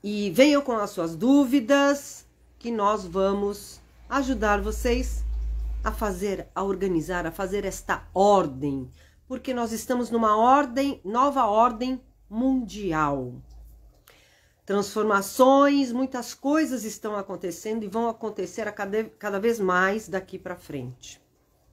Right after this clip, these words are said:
Então, nós temos que estar preparados, temos que estar reestruturados. Então, vamos começar por, pelos nossos ambientes, pelas nossa, nossa casa,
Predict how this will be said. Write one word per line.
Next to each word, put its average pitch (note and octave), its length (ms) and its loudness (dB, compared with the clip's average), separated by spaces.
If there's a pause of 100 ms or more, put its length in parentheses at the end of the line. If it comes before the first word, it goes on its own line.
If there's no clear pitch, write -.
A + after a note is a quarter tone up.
(540)
Então, G3+ 140 -6
nós F#3+ 200 0
temos B3+ 260 -2
que - 80 -18
estar F3+ 420 -4 (240)
preparados, B3+ 1120 0 (640)
temos A#3+ 240 -2
que - 80 -14
estar F#3 320 -2
reestruturados. B3 1700 0 (360)
Então, C4 520 2 (680)
vamos D4+ 280 -6
começar F3+ 500 -6
por, D#3+ 220 -10 (100)
pelos E3 260 -6
nossos D#3+ 360 -4
ambientes, G3+ 500 -4
pelas E3 260 -6
nossa, - 340 -10 (140)
nossa D#3 300 -6
casa, B3 420 -10